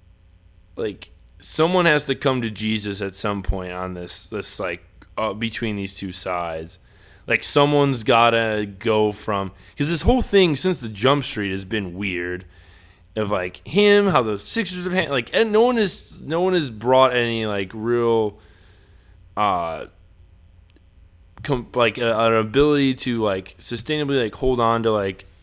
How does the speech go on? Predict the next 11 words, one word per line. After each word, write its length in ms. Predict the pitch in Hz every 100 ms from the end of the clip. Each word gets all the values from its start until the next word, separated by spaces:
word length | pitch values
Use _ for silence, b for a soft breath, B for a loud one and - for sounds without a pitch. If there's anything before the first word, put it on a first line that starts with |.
| -
this 280 | - 156 180
is, 80 | 170
like, 160 | 160 135
the 120 | 131
attainable, 580 | 120 - 143 156 147 143
or 220 | 139 120
this 220 | 131 -
is, 140 | 123
like, 240 | 117 110 -
the, 360 | 113 104 101 - b b b b - - -
uh, 460 | 107 98 92 90